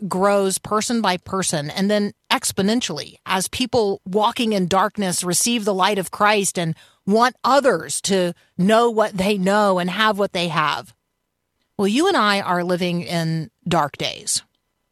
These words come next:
People need light. And Jesus is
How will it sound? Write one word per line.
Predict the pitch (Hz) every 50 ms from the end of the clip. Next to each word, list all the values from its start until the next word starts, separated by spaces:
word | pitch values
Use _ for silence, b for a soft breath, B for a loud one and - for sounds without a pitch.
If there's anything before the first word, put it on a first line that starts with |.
| _ _ _ _ _ _ -
People | - 269 302 - 370 285
need | 208 190 196 202 185 156
light. | 156 151 139 151 - - _ - - - _ _ _ _ _ _ _ _ _ _ _ _ _ -
And | 190 190 170
Jesus | 165 196 233 269 311 - 370 370 370 - -
is | - - 220 226 214 196 196 185